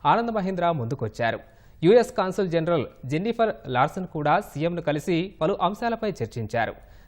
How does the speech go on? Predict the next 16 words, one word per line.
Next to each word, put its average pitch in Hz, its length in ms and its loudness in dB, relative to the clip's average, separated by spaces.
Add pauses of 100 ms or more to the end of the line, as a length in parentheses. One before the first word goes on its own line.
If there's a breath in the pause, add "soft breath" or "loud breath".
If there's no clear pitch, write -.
(200)
గల్ఫ్ 208 200 2 (100)
కార్మికుల 185 380 0
సమస్యల 156 400 -4
పరిష్కారానికి 165 920 -2 (140)
చొరవ 185 260 -2
చూపాలని 165 480 0 (340 loud breath)
ముఖ్యమంత్రి 240 500 2
రేవంత్ 160 320 -2
రెడ్డికి 160 440 -2 (200)
చొప్పదండి 220 400 -2
ఎమ్మెల్యే 185 580 0 (140)
మేడిపల్లి 180 420 2
సత్యం, 175 500 -2 (400 soft breath)
ఎంఎల్సీ 247 440 2
మహేష్ 165 360 0
గౌడ్ 180 300 0